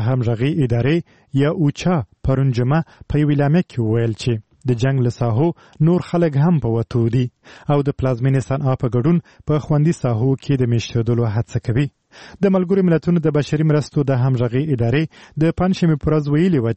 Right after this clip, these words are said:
چې روانه میاشت تر دېرشو زرو زیات کسان په هدایده کې له خپلو کورونو بې ځایه سوي دي. د ملګرو ملتونو د اټکل له مخې په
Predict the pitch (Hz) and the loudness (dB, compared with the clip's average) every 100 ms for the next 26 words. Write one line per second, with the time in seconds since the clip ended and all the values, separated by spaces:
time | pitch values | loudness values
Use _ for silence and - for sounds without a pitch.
0 | - 117 110 _ - 127 120 135 165 151 | -2 -4 -4 _ -4 -2 0 0 2 2
1 | 151 - - - - 156 143 151 185 - | 2 -2 -10 -20 -4 -2 0 0 0 -2
2 | 135 131 127 110 156 185 - 120 127 113 | -2 0 0 0 0 -2 -4 -2 -2 -4
3 | - _ - 127 123 127 117 143 175 170 | -8 _ -2 0 0 0 0 0 0 -2
4 | 165 - - 156 - 208 190 - 120 120 | -2 -8 -4 -2 -2 0 0 0 0 2
5 | 127 117 120 110 120 110 131 110 110 135 | 2 2 0 0 -2 -2 -2 -2 0 -2
6 | - _ _ - 160 175 165 175 175 156 | -4 _ _ -4 0 0 2 2 2 2
7 | 156 165 151 139 - 156 151 147 - 139 | 2 0 2 0 -2 -2 2 0 0 -2
8 | 135 | 0